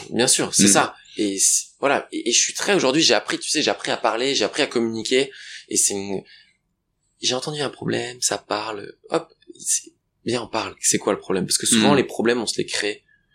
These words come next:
Speaker 1: parce qu'on a vu une photo sur Instagram, parce qu'on a vu
Speaker 2: Oui,
Speaker 1: ça,
Speaker 2: puis tu te
Speaker 1: parce
Speaker 2: les
Speaker 1: que
Speaker 2: mets, tu
Speaker 1: l'autre
Speaker 2: te
Speaker 1: dit
Speaker 2: les montes
Speaker 1: ça.
Speaker 2: dans la tête,
Speaker 1: Voilà.
Speaker 2: et, enfin, ça
Speaker 1: Et
Speaker 2: devient un
Speaker 1: l'autre,
Speaker 2: truc
Speaker 1: il a regardé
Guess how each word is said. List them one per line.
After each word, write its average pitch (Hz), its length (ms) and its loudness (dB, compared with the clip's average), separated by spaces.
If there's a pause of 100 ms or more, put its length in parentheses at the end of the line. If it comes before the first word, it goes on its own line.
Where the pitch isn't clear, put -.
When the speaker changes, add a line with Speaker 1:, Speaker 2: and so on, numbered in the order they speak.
(240)
Speaker 1:
parce 98 120 -2
qu'on 110 120 0
a 98 60 0
vu 95 80 -2
une 98 80 -4
photo - 300 -6
sur - 140 -2
Instagram, - 440 -6 (380)
parce - 100 -6
qu'on - 160 -8
a 95 80 -2
vu - 100 -8
Speaker 2:
Oui, 131 80 2
Speaker 1:
ça, 101 120 0
Speaker 2:
puis 101 60 0
tu 101 40 -2
te 101 60 -2
Speaker 1:
parce 104 100 6
Speaker 2:
les 104 60 6
Speaker 1:
que 107 60 6
Speaker 2:
mets, - 20 2
tu 101 60 4
Speaker 1:
l'autre 104 120 2
Speaker 2:
te - 40 0
Speaker 1:
dit 101 40 0
Speaker 2:
les 104 60 4
montes 113 180 6
Speaker 1:
ça. 117 80 4
Speaker 2:
dans 107 100 4
la 101 100 4
tête, 110 280 6
Speaker 1:
Voilà. 110 240 4
Speaker 2:
et, - 40 0
enfin, 92 220 -2
ça 104 100 -2
Speaker 1:
Et - 20 2
Speaker 2:
devient 120 100 4
un 104 40 8
Speaker 1:
l'autre, 101 100 4
Speaker 2:
truc 110 100 2
Speaker 1:
il - 40 6
a - 80 6
regardé 117 120 4